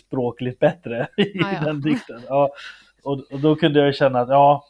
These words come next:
Speaker 1: okej, det, det är en ändring som, som får, som får fungera liksom. Eller
Speaker 2: Mm.
Speaker 1: ja, som till och med var bra då, men
Speaker 2: Mm.
Speaker 1: så, så det, ja, verkligen, eh,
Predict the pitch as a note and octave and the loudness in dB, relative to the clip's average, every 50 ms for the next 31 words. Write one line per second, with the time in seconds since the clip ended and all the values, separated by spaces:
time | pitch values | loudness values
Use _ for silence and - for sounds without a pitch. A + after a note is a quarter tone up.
0 | _ - - - C#3 C#3+ C#3 C#3 A#2+ A#2+ B2 C3+ C3 B2 A#2+ A#2 G#2+ - - C3+ | _ -20 -8 -6 -6 -4 -4 -4 -4 -2 -2 -2 -2 -2 -2 -4 -6 -8 -6 -4
1 | C#3+ B2+ B2 B2+ C3 B2 A#2+ A2+ A2+ A#2 A#2 A2 - A#2+ A#2 A#2 A2 G#2 _ - | -2 -2 0 0 -2 -4 -4 -6 -8 -10 -10 -10 -10 -12 -12 -12 -14 -18 _ -14
2 | - A#2+ A#2 G#2+ - A#2 A2+ A2+ A2+ A2 G#2+ - _ _ - B2 A2+ - B2+ A#2 | -14 -14 -12 -12 -12 -10 -10 -8 -10 -10 -12 -16 _ _ -12 -10 -10 -10 -10 -10
3 | - B2 B2 B2 A#2 A#2 A#2 A2 A2 A2+ A2 A2+ - _ _ G#2 A#2+ C#3+ D3 C#3+ | -8 -8 -8 -8 -8 -8 -8 -8 -10 -10 -12 -16 -20 _ _ _ -2 0 2 2
4 | C3+ - - F#3+ F3+ - - D3+ C3+ C3 - - C#3 C3 - C#3 B2+ B2 B2 A#2+ | 2 0 -4 -8 -12 -6 -2 0 2 2 0 -2 -4 -4 -2 -2 -2 -2 0 0
5 | A#2+ B2 A#2+ C3 C3+ C3+ C3 C3 A#2+ A#2 A2+ A2+ A2+ A#2 _ _ _ _ _ _ | 0 0 0 0 0 0 -2 -4 -6 -10 -16 -20 -20 _ _ _ _ _ _ _
6 | _ _ _ _ - G3+ F#3+ F3+ F3+ F3 _ _ _ _ _ _ _ _ _ _ | _ _ _ _ -12 -12 -12 -12 -12 -16 _ _ _ _ _ _ _ _ _ _
7 | _ _ _ _ _ _ _ _ _ _ _ _ _ _ _ _ _ _ - B2+ | _ _ _ _ _ _ _ _ _ _ _ _ _ _ _ _ _ _ -10 -8
8 | C3 C#3 C#3 - - C3 B2+ D3+ D3 C#3+ E3 D#3+ C#3+ D#3 E3 E3+ E3 D#3 F3 E3 | -6 -6 -8 -8 -8 -2 0 0 2 4 2 4 6 8 8 8 8 6 6 4
9 | D3+ C#3+ - E3 E3+ E3+ D#3+ D3+ D3+ C#3+ C#3 C#3 C3+ C3 C3 B2+ B2+ B2 B2 A#2+ | 4 2 -2 -2 0 0 0 0 -2 -4 -4 -4 -2 -2 -2 -2 -2 -4 -4 -6
10 | A#2 | -8